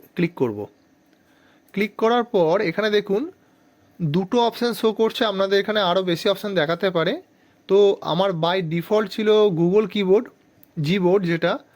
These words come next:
আহ, আমি এখান থেকে সেট করে নিলাম এন্ট্রি এলপিসিডি কিবোর্ড।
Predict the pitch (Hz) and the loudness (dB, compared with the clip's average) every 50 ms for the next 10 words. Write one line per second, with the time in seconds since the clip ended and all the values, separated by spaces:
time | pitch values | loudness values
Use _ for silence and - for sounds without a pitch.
0 | _ _ _ _ _ _ _ _ - - 147 143 143 147 151 - - - 160 190 | _ _ _ _ _ _ _ _ -6 -4 -2 0 0 0 -2 -4 -4 -6 -4 -2
1 | 208 202 185 - 190 190 190 185 202 208 196 - - 165 165 - - - 175 175 | -2 -2 -2 -2 -2 -4 -4 -4 -4 -4 -4 -2 -4 -4 -4 -4 -4 -2 -2 -2
2 | 170 170 170 165 170 185 226 311 320 - _ _ _ _ _ _ - 170 185 202 | 0 0 0 0 0 0 -2 -2 -6 -10 _ _ _ _ _ _ -4 -2 -2 -2
3 | 202 180 - 247 262 277 - - 180 190 202 190 185 214 202 180 - 233 240 285 | -4 -4 -2 -2 -4 -2 -2 0 0 0 0 -2 -4 -6 -6 -4 -4 0 0 0
4 | 269 277 - 160 143 117 107 95 - | 0 0 -2 -4 -4 -4 -6 -8 -10